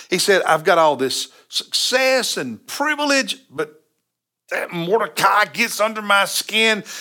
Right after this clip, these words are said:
and it doesn't matter how well off I am." Mm, that gets me when I see that guy and the way he doesn't, he doesn't bow down to me like everybody else.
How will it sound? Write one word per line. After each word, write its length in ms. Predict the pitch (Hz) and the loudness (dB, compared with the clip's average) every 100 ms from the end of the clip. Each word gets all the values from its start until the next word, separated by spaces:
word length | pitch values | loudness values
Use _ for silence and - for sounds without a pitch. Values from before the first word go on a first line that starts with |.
| - | -2
and 160 | 185 208 | 2 4
it 60 | |
doesn't 240 | 208 175 190 | 2 2 2
matter 240 | 196 170 | 2 2
how 500 | - - 254 277 262 | 0 0 2 4 4
well 220 | 240 233 | 4 4
off 260 | 220 202 208 | 4 4 2
I 180 | 208 214 | 2 2
am." 180 | 208 190 - - _ _ _ 214 | 2 0 -8 -20 _ _ _ -4
Mm, 1200 | 220 220 214 220 220 220 220 220 226 160 170 196 | -2 -2 -2 -2 0 0 -2 -6 -10 -16 -14 -2
that 260 | 214 233 - - | 0 0 -6 -6
gets 400 | 160 220 - - | 0 0 -2 -4
me 300 | 185 165 147 | 0 2 2
when 100 | 131 | 2
I 120 | 135 | 2
see 320 | 123 - 160 135 | 0 -2 0 2
that 320 | 127 113 120 | 0 0 0
guy 260 | 135 123 | 2 2
and 100 | 113 | 0
the 60 | 110 | -2
way 240 | 113 120 | 0 0
he 120 | 120 120 | 0 -2
doesn't, 400 | 120 110 110 - _ - _ | -2 -4 -8 -12 _ -20 _
he 120 | 127 | -2
doesn't 340 | 123 117 104 - _ _ _ | 0 0 -4 -16 _ _ _
bow 420 | 113 98 135 120 120 | -12 -2 0 0 -4
down 340 | 110 117 110 | -6 -6 -8
to 40 | |
me 160 | 107 107 | -10 -6
like 240 | 101 107 | -6 -6
everybody 500 | 107 95 - - - | -12 -14 -14 -14 -18
else. 540 | - _ _ - - | -20 _ _ -20 -20